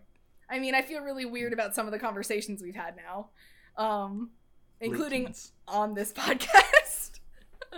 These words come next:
Speaker 1: Speaking of this podcast, would you
Speaker 2: I
Speaker 1: like
Speaker 2: just
Speaker 1: to, would you like to start talking about the actual
Speaker 2: That's on
Speaker 1: It's
Speaker 2: you.
Speaker 1: Oh, you're right. Chapter thirteen is my, is my chapter. So,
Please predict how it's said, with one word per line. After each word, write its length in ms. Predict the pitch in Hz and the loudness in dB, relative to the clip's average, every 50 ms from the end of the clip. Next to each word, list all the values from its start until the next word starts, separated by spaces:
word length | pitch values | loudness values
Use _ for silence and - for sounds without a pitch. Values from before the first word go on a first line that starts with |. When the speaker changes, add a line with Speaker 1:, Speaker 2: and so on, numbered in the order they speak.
| 320 - | -14 -14
Speaker 1:
Speaking 880 | - - - 190 - - - - - - - 359 440 - 571 523 440 339 | -14 -14 -12 -12 -12 -12 -12 -8 -6 -2 0 0 0 0 -2 0 2 2
of 120 | 294 233 - | 2 4 2
this 140 | 254 262 - | -2 -2 -2
podcast, 600 | - 277 277 403 - - 214 185 190 214 226 - | 0 2 2 2 0 -2 -4 -2 -2 -2 -2 -2
would 140 | 262 277 240 | -6 -6 -6
you 100 | 277 311 269 | -4 0 2
Speaker 2:
I 80 | 233 262 | 4 4
Speaker 1:
like 100 | 370 - | 4 2
Speaker 2:
just 140 | - - - | -4 -8 -4
Speaker 1:
to, 440 | 359 330 269 247 220 214 208 226 240 262 - - - - - - - - | -4 -2 0 0 0 0 -2 -4 -6 -12 -18 -20 -20 -20 -20 -20 -14 -10
would 180 | 247 226 208 | -10 -8 -6
you 80 | 262 254 | -6 -4
like 180 | 240 247 277 269 | -4 -4 -4 -4
to 140 | - 320 262 | -6 -6 -6
start 500 | 247 - - - 220 214 226 240 - - - - | -6 -6 -2 0 0 2 0 0 -4 -10 -20 -12
talking 420 | - - 190 208 202 - 254 254 240 | -4 -2 -2 -2 -2 -4 -6 -4 -4
about 340 | 220 220 214 214 214 - - - - - | -2 0 0 0 0 -2 -18 -20 -18 -14
the 120 | 233 214 208 | -8 -4 -4
actual 920 | 202 208 208 - - - 269 226 208 214 226 214 214 214 202 202 202 202 - - - - - - - - - - _ _ - - - - - - - - - - - | -4 -4 -4 -6 -10 -8 -6 -4 -4 -2 -2 -2 -2 -4 -4 -6 -8 -10 -12 -20 -20 -20 -20 -20 -20 -20 -20 -20 _ _ -20 -20 -20 -20 -20 -20 -20 -20 -20 -18 -10
Speaker 2:
That's 180 | - 113 113 240 | -10 -8 -6 -4
on 100 | 135 120 | -2 -2
Speaker 1:
It's 80 | 107 101 | -2 -4
Speaker 2:
you. 160 | 104 104 101 - - - - _ - | -4 -4 -6 -6 -6 -10 -10 _ 0
Speaker 1:
Oh, 400 | 226 269 330 320 254 196 185 175 208 | 2 4 4 4 4 2 -2 -8 -8
you're 140 | 247 262 | -6 -2
right. 420 | 240 240 262 285 262 233 208 208 - - - - - - - - | 2 4 6 6 6 4 2 0 -6 -20 -20 -20 -20 -20 -8 0
Chapter 300 | - 254 269 - 320 294 | 2 2 2 2 0 -8
thirteen 360 | 320 285 - - 294 285 277 | -8 -8 -6 -4 -4 -2 -2
is 140 | 262 240 233 | -2 -2 -2
my, 300 | 240 240 285 285 285 - | -2 -2 -2 -2 -4 -6
is 140 | 220 220 240 | -8 -4 -2
my 140 | 240 277 294 | -2 -2 0
chapter. 500 | - 240 214 196 196 - 208 196 185 196 | 0 -2 -2 -2 -2 -6 -8 -8 -8 -6
So, 460 | 196 - 285 254 247 240 240 240 | -4 -2 0 2 2 2 0 0